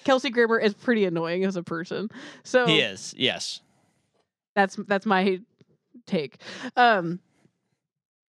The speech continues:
Speaker 1: but anyway, these vampires that are fighting him are not, they're, they're actually needing his help.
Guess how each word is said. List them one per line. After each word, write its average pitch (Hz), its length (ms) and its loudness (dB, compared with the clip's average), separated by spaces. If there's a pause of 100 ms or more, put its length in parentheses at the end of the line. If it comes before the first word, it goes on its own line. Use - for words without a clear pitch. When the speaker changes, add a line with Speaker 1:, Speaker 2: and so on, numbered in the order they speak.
(220)
Speaker 1:
but 254 80 6
anyway, 262 300 4
these 220 220 -4
vampires 285 260 -2
that 262 80 -2
are 233 60 -2
fighting 277 280 2
him 247 340 -2
are 220 160 2
not, 220 220 -4
they're, 208 220 4
they're 226 280 0
actually 226 340 0
needing 214 240 -2
his 190 120 -6
help. - 460 -6